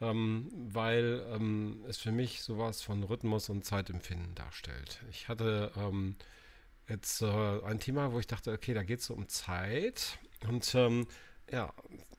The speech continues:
um Zeitempfinden in der Stelle und, ähm, ja, und, äh, was ist, äh, ein Gedicht m-, oder ein, ja, ein Lied vielleicht auch anders als bestimmte Töne und Wörter und so weiter, ne,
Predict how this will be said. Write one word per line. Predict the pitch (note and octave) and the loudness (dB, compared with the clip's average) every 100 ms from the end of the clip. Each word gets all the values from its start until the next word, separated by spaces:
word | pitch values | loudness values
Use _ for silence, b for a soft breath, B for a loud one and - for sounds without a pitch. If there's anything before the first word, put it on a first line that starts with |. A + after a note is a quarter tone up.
| - | -6
um | B2 | -2
Zeitempfinden | - C3 C3 A2+ - C3 G#2 | 2 2 2 0 4 4 4
in | F#2 F2 | 0 -2
der | F2 | -4
Stelle | - F#2 C#3+ | -2 -2 0
und, | G3 A#2+ A2 - | 2 2 4 6
ähm, | A#2 A2 A2 G#2+ B B B B - - | 8 8 6 2 B B B B -12 -4
ja, | G#2+ | -4
und, | - - G2 - - - | -4 -6 -4 -4 -4 -8
äh, | B2+ A2 | -4 -4
was | A2+ B2+ | -2 0
ist, | B2 - | 2 2
äh, | B2+ A#2 | 0 0
ein | - A#2+ | 0 2
Gedicht | A2+ A2 C#3 - - | 4 4 4 0 0
m-, | A#2 A#2+ A#2+ | 2 2 0
oder | A2 A2 G#2 G#2 - | 0 2 2 2 0
ein, | G2+ G2 G2 - B B B B - | 0 0 -2 -4 B B B B -4
ja, | A#2+ B2+ F2+ E2 E2+ - | 0 2 0 -2 -6 -4
ein | A#2 G#2+ | 0 2
Lied | G#2 F#3 - | 2 -2 -4
vielleicht | G#2 F#2+ G2 | -2 -2 -4
auch | D#2+ G2+ D3+ - - B B B - | -2 0 0 -2 -10 B B B -2
anders | G#2 G#2+ D3 D3 - | 0 2 0 0 -2
als | - A#2+ B2 A#2 - - B B - | 0 2 2 2 -2 -4 B B -2
bestimmte | G2 - C3+ D3+ - C3 C3 C3 B2+ B B B - | 0 2 2 2 4 6 6 6 2 B B B -2
Töne | - A#2+ C#3+ G3+ A3+ - b b - - | 4 4 4 2 -2 -10 b b -12 -2
und | G#2 E2 | -2 2
Wörter | F#2+ A2 A#2 B2 G#2+ | 2 2 4 4 4
und | G#2 | 0
so | F#2 | 0
weiter, | F#2+ G2+ D#3 D3+ | 0 0 0 0
ne, | G2 E3 | 0 -2